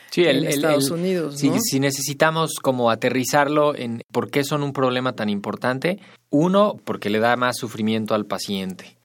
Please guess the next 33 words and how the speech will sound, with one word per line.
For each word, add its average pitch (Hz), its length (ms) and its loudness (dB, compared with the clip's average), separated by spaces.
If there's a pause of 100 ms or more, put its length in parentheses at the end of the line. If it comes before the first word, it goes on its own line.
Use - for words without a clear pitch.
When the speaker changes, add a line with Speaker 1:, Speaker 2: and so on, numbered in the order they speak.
(140)
Speaker 1:
Dos, 147 360 2
porque 113 280 -8
aumenta 135 640 0
las 107 300 -4
estancias 120 460 -4
hospitalarias, 107 1120 -4
eh, - 160 -4
Speaker 2:
Sí. 185 80 -2
Speaker 1:
aumenta 110 560 -2
los 104 240 -4
costos 120 440 -2
asociados 104 460 -2
a 107 60 -8
la 95 100 -6
atención, 98 640 -8 (220)
¿no? 107 260 -6
Disminuye 110 800 -2
la 113 120 2
disponibilidad 101 680 -4
de 101 100 -8
camas 104 400 -4
en 98 120 -4
un 98 100 -8
hospital. 101 540 -10 (380)
Y 117 160 -6
luego 143 300 4 (240)
también 143 300 -2
a 160 60 0
veces 165 240 -2 (120)
te - 80 2
obliga 147 600 0
a 113 480 -2
procedimientos 127 880 -2